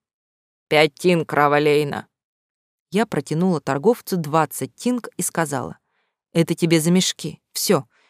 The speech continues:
Если не устраивает, зовем солдат». Торговец молча взял деньги и уехал. Решение мое никто не оспаривал. Все же приставка к имени Рава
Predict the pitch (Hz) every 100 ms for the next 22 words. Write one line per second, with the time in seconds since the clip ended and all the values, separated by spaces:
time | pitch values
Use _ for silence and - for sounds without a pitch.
0 | _ 160 214 - 185 165 156 - 208 240
1 | 247 247 240 - 156 170 170 165 - 160
2 | 147 127 - _ _ _ _ _ _ _
3 | _ _ _ _ - 160 180 185 156 170
4 | 165 151 143 139 139 135 175 208 196 196
5 | - 160 156 135 135 - 151 _ _ -
6 | - - 170 - 262 254 233 226 214 165
7 | - - 160 156 147 - 143 139 - -
8 | 165 _ _ - 160 147 147 156 - 156
9 | 156 - 147 160 156 151 147 180 208 151